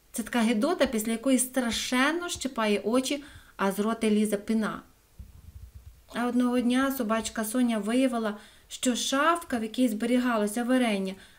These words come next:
замкнута на ключ. Це так її обурило,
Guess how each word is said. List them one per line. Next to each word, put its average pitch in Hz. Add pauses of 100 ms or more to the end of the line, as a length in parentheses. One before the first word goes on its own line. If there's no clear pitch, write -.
замкнута 262
на 269
ключ. 269 (800)
Це 254
так 302
її 226
обурило, 214